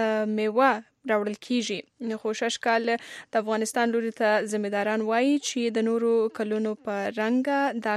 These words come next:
کالې د میوو لپاره څه پیسې نه دي ورکړي او نه یې سامانونو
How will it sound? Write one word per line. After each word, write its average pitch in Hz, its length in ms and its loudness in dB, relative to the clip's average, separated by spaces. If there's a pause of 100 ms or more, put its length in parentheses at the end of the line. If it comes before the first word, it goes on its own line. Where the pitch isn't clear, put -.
(120)
کالې 220 800 -4
د 254 140 4
میوو 254 320 6
لپاره 247 400 2
څه - 420 -6
پیسې 214 380 -4
نه 226 100 -4
دي 247 100 -2
ورکړي 254 360 -2 (100)
او 208 80 -2
نه 226 320 -2
یې 220 240 -4
سامانونو 214 500 -2